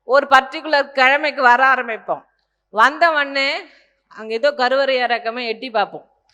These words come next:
உள்ள எட்டி பார்த்தா ஒரு சாமி இருக்கும். "யார் அவரு? சாமி யார்?" அப்படின்னு கேட்போம். கொஞ்சம் கொஞ்சம் தெரியுமா? இதை மாதிரி ஒரு பக்தி பாடல் பாடுவோமா? கொஞ்சம் கொஞ்சமா உங்க உயிர் கடவுளை நோக்கி வரும்.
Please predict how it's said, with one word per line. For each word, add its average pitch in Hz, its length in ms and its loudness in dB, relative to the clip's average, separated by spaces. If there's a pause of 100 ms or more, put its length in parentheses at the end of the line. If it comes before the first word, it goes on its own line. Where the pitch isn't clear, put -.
(500)
உள்ள 285 340 0
எட்டி 262 220 -2
பார்த்தா 254 380 0
ஒரு 262 140 -2
சாமி 247 380 -2
இருக்கும். 202 240 -10
"யார் 285 300 0
அவரு? 247 720 -4
சாமி 277 520 0
யார்?" 262 520 2 (300)
அப்படின்னு 240 400 -2
கேட்போம். 220 480 -6 (460)
கொஞ்சம் 277 300 0
கொஞ்சம் 269 300 -4
தெரியுமா? 254 720 0 (400)
இதை 214 180 -6
மாதிரி 247 260 2
ஒரு 240 220 -2
பக்தி 226 280 -2
பாடல் 226 380 0
பாடுவோமா? 240 720 -2 (380)
கொஞ்சம் 254 380 -6
கொஞ்சமா 254 240 -8
உங்க 233 160 -6
உயிர் 247 480 -6
கடவுளை 220 360 -4
நோக்கி 214 340 -10
வரும். 208 520 -6